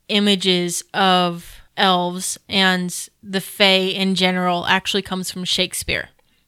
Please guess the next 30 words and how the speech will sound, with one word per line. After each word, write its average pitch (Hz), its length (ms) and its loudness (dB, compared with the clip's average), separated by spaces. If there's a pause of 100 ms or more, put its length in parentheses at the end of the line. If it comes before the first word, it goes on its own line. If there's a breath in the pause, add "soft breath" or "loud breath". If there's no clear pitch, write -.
(120)
If 196 160 0
you've 202 140 0
ever 202 200 4
seen 208 360 2
A - 20 0
Midsummer 196 480 0
Night's 185 340 -2
Dream, 175 400 -4 (420)
basically 190 960 2 (200)
they 196 380 2
get 185 280 2
lost 196 460 2
in 202 100 2
the 190 80 2
woods 180 560 0 (160)
and 202 160 0
this 190 240 2
fairy 202 420 2
queen 190 500 -2
comes 185 720 -4
and 180 580 0
takes 190 380 -4
them 180 280 -4
on 180 180 -2
this 175 200 -4
adventure 175 640 -6 (160)
that - 120 -12
they 180 120 -4
go 147 180 -6
on. 76 280 -12